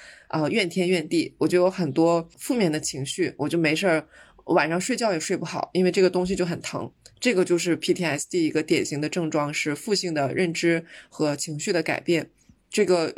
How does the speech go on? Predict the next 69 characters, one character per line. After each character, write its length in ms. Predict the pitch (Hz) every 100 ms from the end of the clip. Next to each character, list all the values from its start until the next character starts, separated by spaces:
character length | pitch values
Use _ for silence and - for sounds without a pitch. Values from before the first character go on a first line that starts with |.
| -
有 200 | - 165
一 60 | 165
点 200 | 208 160
听 160 | - 180
上 140 | 170
去 100 | 170
像 220 | 170 170
抑 180 | - 196
郁， 240 | 143 107 -
但 140 | 170
这 160 | 185 196
就 160 | 254
是 140 | 233 202
因 100 | 190
为 100 | 175
这 100 | 175
个 80 |
东 140 | 160 160
西 100 | 160
很 120 | 160
疼， 200 | - 165
它 120 | 175 185
一 80 |
直 100 | 214
折 180 | 311 160
磨 160 | 185 196
我， 180 | 151 147
我 40 |
能 160 | 147 170
高 180 | 190
兴 160 | 190 208
吗？ 120 | 165
我 40 | 165
肯 160 | 170
定 140 | 151 165
不 80 |
高 160 | 151 139
兴。 240 | - 147 -
我 180 | 190 180
有 180 | 185 156
的 80 |
时 140 | 185 185
候 140 | 185
我 100 | 175
不 160 | 143 269
得 160 | - 143
不 160 | 202
上 220 | 196 185
大 160 | 160 156
街 180 | - 156
上， 160 | 160
我 60 | 139
不 160 | - 233
得 100 | 180
不 140 | 175
跟 160 | 170 160
人 180 | 143
群 220 | 175 156 143
待 160 | 156
在 180 | 151 135
一 60 | 135
起， 320 | - - - - - - -
我 100 | 170
就 100 | 170
会 140 | 196 202
特 240 | - 302
别 140 | - 160
小 260 | - -
心， 320 | - 156 139